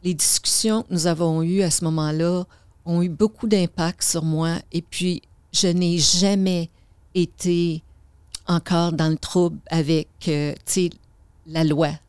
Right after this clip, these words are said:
depuis ce temps-là. » C'est ça. Ça, c'est, c'est vraiment, là, ce qui te garde, euh,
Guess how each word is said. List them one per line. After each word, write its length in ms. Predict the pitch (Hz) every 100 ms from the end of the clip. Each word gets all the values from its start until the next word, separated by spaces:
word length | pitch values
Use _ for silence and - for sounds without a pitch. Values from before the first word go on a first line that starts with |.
| -
depuis 240 | 160 -
ce 120 | - -
temps-là. » 420 | 156 147 147 - _ _ - _ _ _ -
C'est 220 | - 190
ça. 320 | - 202 190
Ça, 160 | - 254
c'est, 640 | - 196 180 170 165 - -
c'est 240 | - 170
vraiment, 440 | 156 165 165 175 170
là, 120 | 165
ce 160 | -
qui 120 | - -
te 60 |
garde, 460 | 160 165 165 160 147
euh, 500 | 156 151 147 139